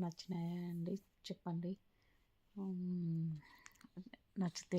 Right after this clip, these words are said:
లైక్ చేయండి, షేర్ చేయండి, సబ్స్క్రైబ్ చేయండి. బోరుగా ఫీల్ కావద్దండి, ప్రతి ఒక్కరికి అవసరమని ఈ వీడియో తీస్తున్నాను.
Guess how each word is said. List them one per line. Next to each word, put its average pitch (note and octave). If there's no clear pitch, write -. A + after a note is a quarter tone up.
లైక్ F3
చేయండి, F3+
షేర్ F3+
చేయండి, F3
సబ్స్క్రైబ్ F3+
చేయండి. E3+
బోరుగా F#3+
ఫీల్ F#3
కావద్దండి, E3+
ప్రతి F3
ఒక్కరికి -
అవసరమని F3+
ఈ -
వీడియో F3
తీస్తున్నాను. F3+